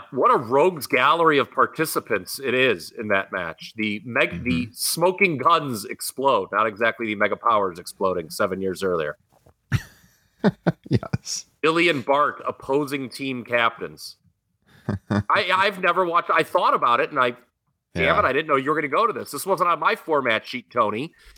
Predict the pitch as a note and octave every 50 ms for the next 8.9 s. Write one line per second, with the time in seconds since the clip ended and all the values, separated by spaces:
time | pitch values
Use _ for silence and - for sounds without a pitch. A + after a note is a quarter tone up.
0 | - - - G#3 C#3+ C#3 C3+ C3 C3 B2+ B2+ B2+ C3+ D3+ E3+ - _ - F3 -
1 | - - F#3+ B2+ B2 D#3 G3 B3 A#3+ F3+ D#3 D3 C#3+ D3 D#3+ F3 F3+ F#3 F3+ G3+
2 | G3 F#3 F3+ G#3+ B3+ D4+ F4+ C#4+ - - D3+ C#3 C3 C3+ - - E3+ E3+ - -
3 | E3+ D#3 C#3+ D3+ D#3 - D3+ D#3+ E3 - F#3+ A3 A#3 A3+ - F3 D#3+ - - F#3
4 | F#3 F3 C3+ A#2+ A#2 G#2+ - _ - - C3 - - C3 A2 - - - D3+ D3+
5 | - - - - C#3 C3+ D3 E3 D#3+ - - - - - - _ _ - A2+ -
6 | - - - A#2+ A2+ G#2+ A2+ A#2 - - - A#2+ A2 G#2+ G2 G2 - - A2 G2
7 | F2+ E2+ - - - - - _ - - G2 G#2+ G#2+ F#2+ G#2 G2 F2+ - F#2 E2
8 | D#2+ C#3 C3 B2 - - A#2 A2 G2 - - - _ - - - - -